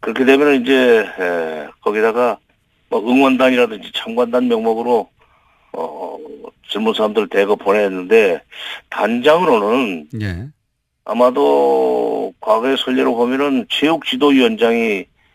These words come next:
Speaker 1: 에, 왔었다는 점에 비춰볼 때,
Speaker 2: 예.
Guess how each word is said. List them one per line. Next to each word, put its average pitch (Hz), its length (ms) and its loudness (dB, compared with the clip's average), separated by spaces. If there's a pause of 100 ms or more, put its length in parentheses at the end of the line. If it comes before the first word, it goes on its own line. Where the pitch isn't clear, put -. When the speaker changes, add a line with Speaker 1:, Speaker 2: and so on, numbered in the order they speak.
(180)
Speaker 1:
에, 82 540 -8 (120)
왔었다는 - 520 0
점에 113 200 0
비춰볼 92 440 -4
때, 190 480 2
Speaker 2:
예. 98 380 -4